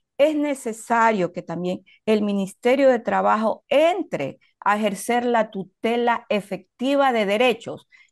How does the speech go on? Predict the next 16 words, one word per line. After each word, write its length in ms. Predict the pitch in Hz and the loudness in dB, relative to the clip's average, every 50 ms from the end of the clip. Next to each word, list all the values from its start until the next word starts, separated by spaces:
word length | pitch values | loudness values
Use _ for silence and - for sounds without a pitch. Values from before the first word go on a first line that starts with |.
| _ | _
ya 220 | - 190 269 294 311 | -4 0 2 2 4
no 200 | 294 294 302 294 | 4 2 0 0
solo 400 | - 302 285 294 285 277 277 - | 0 0 2 2 2 0 -2 -2
por 180 | 240 233 208 | -2 0 0
la 180 | 196 196 196 196 | 2 2 2 2
vía 480 | 220 294 302 254 185 165 156 170 - _ _ _ _ _ - | 2 2 0 0 0 0 -2 -2 -6 _ _ _ _ _ -10
de 160 | 165 202 190 | -8 -6 -4
talento 480 | - 214 202 208 220 233 247 240 - | -2 0 0 0 0 -2 -2 -4 -6
humano, 420 | 254 233 240 254 269 269 262 247 226 | -4 -2 0 0 0 0 -2 -4 -6
sino 320 | 220 - 220 208 220 233 | -8 -10 -10 -6 -4 -4
al 160 | 240 254 247 - _ | -4 -4 -6 -8 _
tener 400 | - 233 202 214 233 262 285 277 | -6 -6 -4 -4 -4 -4 -4 -4
conocimiento 920 | - 269 247 226 220 214 220 - 214 202 214 226 247 262 269 269 277 226 - | -4 -2 -2 0 -2 -4 -4 -6 -6 -4 -4 -2 -2 -2 -4 -4 -6 -6 -4
por 160 | - 190 185 | -4 -2 -2
escrito, 580 | 180 - _ - 233 262 262 262 - - 208 185 | -4 -4 _ -6 -4 -4 -4 -4 -2 0 0 0
verbal, 400 | 185 190 196 226 240 254 285 | 2 0 2 0 0 0 -2